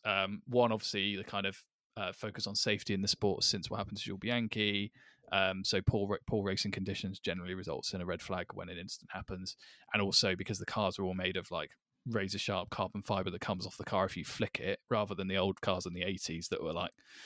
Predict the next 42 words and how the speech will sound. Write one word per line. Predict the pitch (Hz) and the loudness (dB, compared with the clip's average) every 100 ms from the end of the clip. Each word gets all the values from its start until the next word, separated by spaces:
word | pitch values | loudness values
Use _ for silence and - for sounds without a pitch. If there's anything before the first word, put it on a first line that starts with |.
| - - _ | -18 -20 _
built | 107 87 - - 107 _ | 4 4 -4 -16 -16 _
pretty, | - - 92 - | -2 0 -2 -4
pretty | - | -2
sturdily. | - - 101 92 82 82 | -2 2 4 4 2 0
And | 127 | 2
even | 135 | 4
in | 98 | 4
the | 98 | 2
nineties, | 107 107 - - | 2 2 -2 -10
to | - | -10
be | |
fair | 107 92 90 | -6 -4 -2
as | 90 | -2
well, | 82 | -2
they | 87 | -2
could | 107 | -4
withstand | 107 - 92 90 | -4 -4 -4 -4
a | |
bit | 92 82 | -4 -4
more | 92 90 | -2 -2
than | 60 | -6
that, | 67 87 - | -6 -6 -6
um, | 110 92 90 | -2 -2 -2
the | 101 | -2
bodywork | 92 87 64 85 - | -2 -2 -4 -6 -8
at | |
least. | 90 90 - - - - - | -8 -6 -8 -10 -20 -20 2
Now, | 120 107 | 8 8
when | 98 | 8
an | 92 | 4
incident | 95 95 - 87 | 0 -4 -6 -6
happens, | 87 95 95 87 90 - - - | -4 -2 -2 0 0 0 0 -2
bits | - - | 0 0
of, | 92 | -4
you | 87 | -4
know, | 80 | -4
hundreds | - 107 92 | 4 4 4
of | 92 | -2
bits | 80 - | -2 -4
of | - | -4
car | - 85 | -2 0
are | 87 | -2